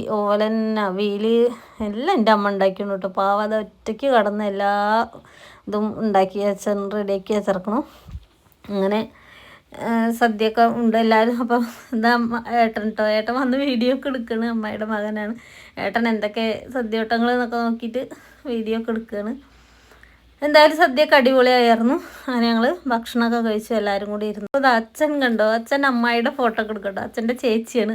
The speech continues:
അച്ഛൻ അച്ഛൻ്റെ ഫോണിൽ ഇങ്ങനെ ഫോട്ടോ ഒക്കെ, അത് ഞങ്ങൾ കഴിഞ്ഞ വർഷം പിറന്നാളിന് അച്ഛന് വാങ്ങിച്ചു കൊടുത്ത ഫോണാണ്. ഞങ്ങൾ മൂന്നാളും കൂടി, ഏട്ടനും അനിയനും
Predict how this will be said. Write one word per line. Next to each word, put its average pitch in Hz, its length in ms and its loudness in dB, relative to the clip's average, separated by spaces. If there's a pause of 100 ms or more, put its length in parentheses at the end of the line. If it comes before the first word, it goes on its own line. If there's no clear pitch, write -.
അച്ഛൻ 214 340 -8
അച്ഛൻ്റെ 214 360 -8
ഫോണിൽ 208 340 -4
ഇങ്ങനെ 214 260 -6
ഫോട്ടോ 190 200 -8
ഒക്കെ, 208 160 -2
അത് 247 140 -2
ഞങ്ങൾ 233 160 0 (100)
കഴിഞ്ഞ 214 300 -2
വർഷം 220 280 -4
പിറന്നാളിന് 202 400 -4
അച്ഛന് 202 260 -8
വാങ്ങിച്ചു 190 260 -10
കൊടുത്ത 208 280 -12
ഫോണാണ്. 196 420 -6
ഞങ്ങൾ 196 160 -8 (120)
മൂന്നാളും 190 380 -6
കൂടി, 190 180 -8
ഏട്ടനും 214 300 -10
അനിയനും 208 300 -6